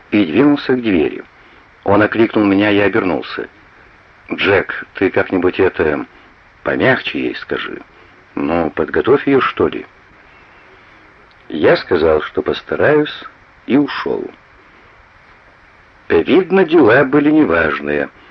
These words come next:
если требовалась такая подготовка. И пока я ехал по шоссе навстречу огням машин, устремившихся на субботний вечер в город,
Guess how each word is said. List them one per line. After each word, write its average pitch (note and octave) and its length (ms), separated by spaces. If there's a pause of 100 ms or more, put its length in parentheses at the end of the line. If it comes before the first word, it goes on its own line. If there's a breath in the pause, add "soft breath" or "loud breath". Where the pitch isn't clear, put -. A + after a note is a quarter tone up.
(240 loud breath)
если - 460
требовалась A#2 640
такая D#2 400
подготовка. - 800 (680 loud breath)
И G2+ 100
пока G#2+ 240
я G#2 120
ехал G#2 360
по G2 140
шоссе G2 580 (340 loud breath)
навстречу F#2+ 580
огням E2+ 400
машин, F#2+ 520 (380 loud breath)
устремившихся F#2+ 1080 (720 loud breath)
на F#2 160
субботний G2 600
вечер F2 400
в C2+ 140
город, G#2 420